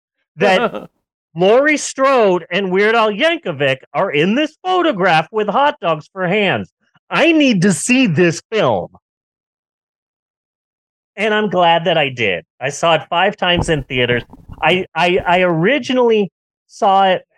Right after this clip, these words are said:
Speaker 1: I saw it four times and I said, "Okay, that's, that's good." But then I went, "Oh shit, I saw Cats four times in theaters."
Speaker 2: Yes, you did.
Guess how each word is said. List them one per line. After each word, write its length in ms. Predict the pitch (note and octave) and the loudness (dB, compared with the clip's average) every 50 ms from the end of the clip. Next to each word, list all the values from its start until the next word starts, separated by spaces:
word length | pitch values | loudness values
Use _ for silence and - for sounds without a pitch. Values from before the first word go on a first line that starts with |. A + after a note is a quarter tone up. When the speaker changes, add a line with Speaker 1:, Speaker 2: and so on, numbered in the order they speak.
| _ _ _ _ _ - | _ _ _ _ _ -4
Speaker 1:
I 140 | E3 F#3+ G#3+ | -2 -2 -2
saw 240 | G#3+ - B3 B3+ C4 | 0 2 4 4 2
it 100 | A#3+ - - | 2 0 0
four 220 | B3+ B3+ C4+ C4 | 2 2 2 2
times 380 | - - G3+ F3+ E3+ E3+ D#3 - | 0 -2 0 0 0 -2 -2 -2
and 120 | E3 D#3 | -2 0
I 60 | D#3 | -2
said, 240 | D3+ - F3+ D#3 D3+ | 0 0 0 2 2
"Okay, 340 | D#3+ F#3 - - D#3+ C#3 B2+ | 2 0 0 0 0 0 2
that's, 380 | B2+ D#3+ D#3 D3+ - _ _ _ _ _ | 2 0 0 -2 -4 _ _ _ _ _
that's 220 | D3+ D3 C#3 - | -6 -6 -6 -6
good." 280 | - A#2+ A2 G#2 G2+ F#2+ - _ _ _ _ _ _ _ _ _ _ _ _ _ _ _ | -4 -2 0 0 0 -2 -8 _ _ _ _ _ _ _ _ _ _ _ _ _ _ _
But 100 | F3 E3 | -10 -2
then 160 | - G3+ G3+ | -2 0 2
I 80 | G3+ G3+ | 2 2
went, 260 | F#3+ F3 F3 D#3 - _ _ | 2 2 0 0 -2 _ _
"Oh 180 | D#3+ E3+ E3+ D#3 | -4 -2 -2 -2
shit, 680 | - - - - - - - F3 F3+ E3+ D#3 C3 - _ _ _ _ _ - | -2 -4 -4 -4 -4 -2 0 0 2 2 0 0 -4 _ _ _ _ _ -6
I 80 | D#3+ G3+ | -6 -6
saw 300 | - - A#3+ G3+ F3 - - - | -2 0 0 0 0 -2 -6 -14
Cats 560 | - - - C#3 C#3+ D#3+ - - - - B2 _ | -10 -4 -2 0 0 0 -2 -6 -12 -20 -18 _
four 280 | A#2 G#2+ G#2+ G2 F2+ E2+ | -6 -4 -2 -2 -2 -4
times 400 | - - G2 F#2 F#2 D#2+ D#2 - | -6 -4 -4 -4 -4 -4 -4 -4
in 160 | G#2 F#2 E2+ | -4 -6 -6
theaters." 420 | - G#2+ F#2+ F2+ E2 D#2+ - E2+ B2+ | -6 -4 -4 -2 -2 -2 -2 -2 0
Speaker 2:
Yes, 280 | C3 C3 B2+ B2 - | 0 -2 -2 -4 -6
you 160 | C3+ C3 A#2 | -6 -8 -8
did. 420 | A2 G#2 A#2+ B2+ A#2+ A2+ G#2 F#2+ | -4 -2 -2 0 0 0 -2 -4